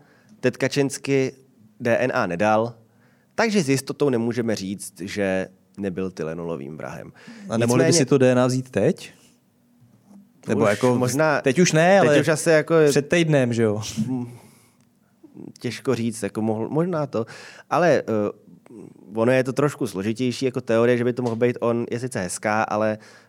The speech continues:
Speaker 1: eh, potom sami vyšetřovatelé z F B I, že říkali, jako, že se s ním nikdy nepočítalo, jako, že prostě jako s nějak vážně myšleným, eh, podezřelým,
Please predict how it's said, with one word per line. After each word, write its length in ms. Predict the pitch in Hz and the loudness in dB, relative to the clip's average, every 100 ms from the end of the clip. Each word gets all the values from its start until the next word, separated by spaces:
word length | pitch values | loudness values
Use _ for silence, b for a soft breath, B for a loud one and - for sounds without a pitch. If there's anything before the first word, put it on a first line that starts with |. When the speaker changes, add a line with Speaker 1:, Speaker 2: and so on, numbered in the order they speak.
| B | B
Speaker 1:
eh, 40 | 104 | -12
potom 340 | - 101 107 | -10 -6 -6
sami 340 | 104 107 110 98 | -4 -2 -2 -2
vyšetřovatelé 800 | 95 95 98 104 104 104 104 | -6 -8 -8 -4 -4 -2 -2
z 80 | 104 | -4
F 100 | 95 | -10
B 180 | 104 110 | -8 -8
I, 300 | - 90 92 - b b b b | -4 -4 -4 -8 b b b b
že 100 | 113 | -8
říkali, 260 | 104 95 107 | -6 0 0
jako, 160 | 104 | 0
že 160 | 107 113 | -2 -4
se 180 | - 110 | -4 -8
s 80 | 127 | -2
ním 180 | 131 | 0
nikdy 220 | 113 110 120 | 0 0 -2
nepočítalo, 580 | 110 113 117 107 113 | -2 -4 -6 -4 0
jako, 280 | 113 107 117 | 2 0 -2
že 120 | 107 | -4
prostě 320 | 104 104 - 110 | -4 -8 -4 -4
jako 220 | 107 110 | -4 -6
s 440 | 101 - - - - _ _ _ _ - | -8 -16 -18 -20 -20 _ _ _ _ -12
nějak 340 | 95 104 95 | -6 -6 -6
vážně 400 | 101 104 104 113 | -6 -2 0 0
myšleným, 640 | 113 104 113 110 113 104 101 110 _ B B B 95 | 0 0 0 0 2 0 -6 -14 _ B B B -8
eh, 40 | 90 | -6
podezřelým, 720 | 98 104 98 113 107 101 | -4 -4 0 2 4 2